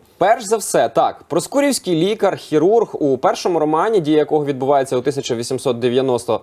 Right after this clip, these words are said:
три крапочки році. Е, йому заледве тридцять років, він молодий, амбітний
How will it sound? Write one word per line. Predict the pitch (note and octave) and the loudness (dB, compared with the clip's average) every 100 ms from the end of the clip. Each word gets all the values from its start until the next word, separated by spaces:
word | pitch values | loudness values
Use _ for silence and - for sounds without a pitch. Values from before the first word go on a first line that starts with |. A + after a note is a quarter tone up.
| _ | _
три | - A#2 | -4 -2
крапочки | G#2+ F2+ - - | 0 -2 -6 -4
році. | C3 B3+ A3 A#2+ - - - - - | 0 0 0 -4 -6 -18 -16 -16 -2
Е, | C3+ C3+ C3+ C3 B2 G#2+ | 2 4 4 2 -2 -6
йому | A2+ G#3+ D4 A3 | -2 0 2 2
заледве | E3+ A3+ F3 D#3 | 2 2 2 0
тридцять | F3 D#3+ D#3+ | 2 2 2
років, | A3+ C#4 - F3 | 2 2 0 0
він | C#3+ D#3 | 2 2
молодий, | F3 G#3 G#3+ C#4+ - | 2 2 0 0 0
амбітний | E3+ E3 G3+ B3+ A3 G3 F3+ | 0 0 -2 -2 0 2 0